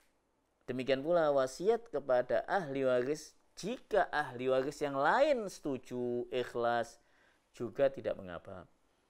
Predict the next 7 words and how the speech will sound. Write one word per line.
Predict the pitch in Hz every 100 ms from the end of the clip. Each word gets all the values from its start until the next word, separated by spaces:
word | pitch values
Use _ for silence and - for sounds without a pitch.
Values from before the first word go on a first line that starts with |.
| _ _ -
Hal | 131 175 269
yang | 247 214
ketiga, | 170 147 107 101 90 - _ _ _
dan | 117 131
ini | 175 190
yang | 147
dikatakan | 127 120 127 156 175 185